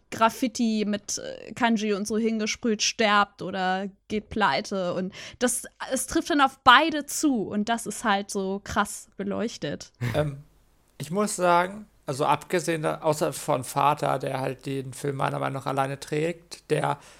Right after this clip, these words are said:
Speaker 2: Schauspieler Ala Tafülüte hat dafür auch einen Preis für besten Schauspieler auf dem Yokohama Film Festival gewonnen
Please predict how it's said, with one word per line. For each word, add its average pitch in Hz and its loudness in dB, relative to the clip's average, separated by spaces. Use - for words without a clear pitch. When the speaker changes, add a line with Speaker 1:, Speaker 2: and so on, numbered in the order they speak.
Speaker 2:
Schauspieler 156 6
Ala 175 10
Tafülüte 151 0
hat 143 0
dafür 147 0
auch 135 -2
einen 135 -8
Preis 143 2
für 160 -4
besten 143 0
Schauspieler 147 0
auf 139 -2
dem 139 -8
Yokohama 143 -2
Film 185 -6
Festival 123 -6
gewonnen 123 -8